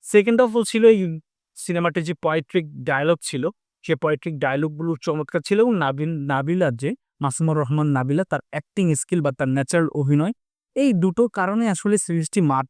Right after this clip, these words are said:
পাবে। Otherwise পুরো সিরিজটি ছিল just time pass, আর কিছুই না।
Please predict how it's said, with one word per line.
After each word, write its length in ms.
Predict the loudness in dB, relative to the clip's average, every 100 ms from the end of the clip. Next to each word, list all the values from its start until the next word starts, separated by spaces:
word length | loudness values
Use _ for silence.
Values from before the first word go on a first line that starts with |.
| _
পাবে। 240 | -4 -2 -6 -6
Otherwise 520 | -2 2 2 2 0 -4
পুরো 180 | -2 -2
সিরিজটি 500 | -2 -2 -2 -2 -2 0
ছিল 200 | 2 2
just 260 | 2 -2 -2
time 180 | -2 -2
pass, 200 | -8 -12 -16 _ -6
আর 120 | -6 _
কিছুই 300 | -4 -2
না। 120 | -6